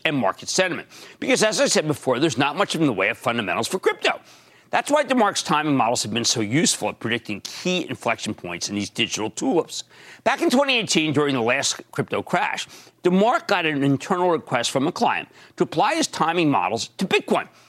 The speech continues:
Once he applied them, the results were stunning. Look at the action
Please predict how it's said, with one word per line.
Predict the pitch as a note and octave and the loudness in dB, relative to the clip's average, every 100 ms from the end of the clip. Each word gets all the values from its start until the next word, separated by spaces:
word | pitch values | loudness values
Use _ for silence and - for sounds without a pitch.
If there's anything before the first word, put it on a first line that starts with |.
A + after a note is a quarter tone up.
| _ _ - | _ _ -2
Once | F#3 | 2
he | F3+ | 2
applied | - C#3 F4+ D4 | 2 0 0 2
them, | B3 | 2
the | G#3+ | 4
results | G#3 E3 D3+ - | 4 2 0 2
were | G#3 | 0
stunning. | - D4 G4 C#3+ _ - - _ | 2 0 0 -4 _ -20 -20 _
Look | - - | -4 -2
at | A4+ - | -2 -2
the | A3 G3 | -2 0
action | F3+ F#3+ B3+ - A#2+ A#2+ | 0 -2 -2 -2 0 -4